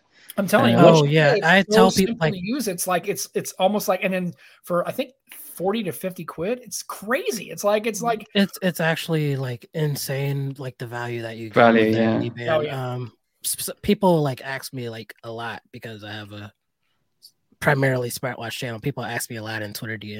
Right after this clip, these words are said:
Speaker 3: Ms, "What should I pick up?" The first thing I asked, "Do you need apps?" That's the first thing I ask
Speaker 2: Mm.
Speaker 3: because I always sug-,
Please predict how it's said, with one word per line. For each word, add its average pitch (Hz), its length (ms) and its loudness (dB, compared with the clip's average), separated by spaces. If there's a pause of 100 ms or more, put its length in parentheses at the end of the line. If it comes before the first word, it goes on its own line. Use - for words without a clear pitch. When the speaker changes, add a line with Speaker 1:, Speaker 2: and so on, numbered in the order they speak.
Speaker 3:
Ms, 113 140 -14 (360)
"What 165 120 6
should 170 140 6
I 147 40 4
pick 151 220 0
up?" 127 260 2 (200)
The 123 80 -12
first 156 280 2
thing 147 180 4
I 123 40 0
asked, 113 500 -6 (400)
"Do 135 100 0
you 139 680 4
need 147 380 0 (120)
apps?" - 520 -6 (420)
That's 123 200 -10
the 135 100 -8
first 135 240 -6
thing 135 140 -2
I 120 60 -4
ask 110 500 -10
Speaker 2:
Mm. 117 140 2
Speaker 3:
because 113 580 -2
I 131 140 -6
always 127 360 -4
sug-, 120 160 -10